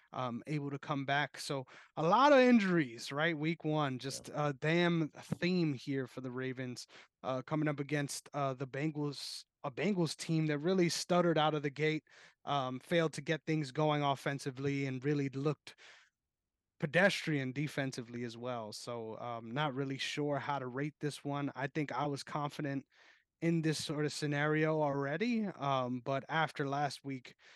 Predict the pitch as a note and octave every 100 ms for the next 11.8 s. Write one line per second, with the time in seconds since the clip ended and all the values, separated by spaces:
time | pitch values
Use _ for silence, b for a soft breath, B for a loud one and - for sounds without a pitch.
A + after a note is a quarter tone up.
0 | b b - C3 B2 A#2 A2 C#3+ D3 -
1 | - F3 C#3+ C3 D3+ D3+ C#3+ C#3+ B2+ C#3+
2 | C3 C3+ C3+ C3 B2+ A#2+ C3+ - - D3
3 | C#3+ C3+ B2 C#3 C#3 C3+ C#3 B2+ B2+ A#2+
4 | B2 B2 C3 - B2+ C3 B2+ B2 B2+ -
5 | C3 B2 C3 B2+ C3 C3+ C3 B2+ B2+ B
6 | B B B B2+ B2 F#3 G3 E3+ D3 -
7 | - C3 B2+ A#2+ A2+ - b b - C3+
8 | B2 A2+ A2 F#2+ - - C#3+ B2+ _ -
9 | C3 F#3 A3 F#3 D3+ F#3+ E3+ D3+ D#3+ D#3+
10 | C3+ C3 D#3 C3 G2 - A#2 C3+ D3 -
11 | C#3 C#3 B2 C#3+ D#3+ C#3+ - -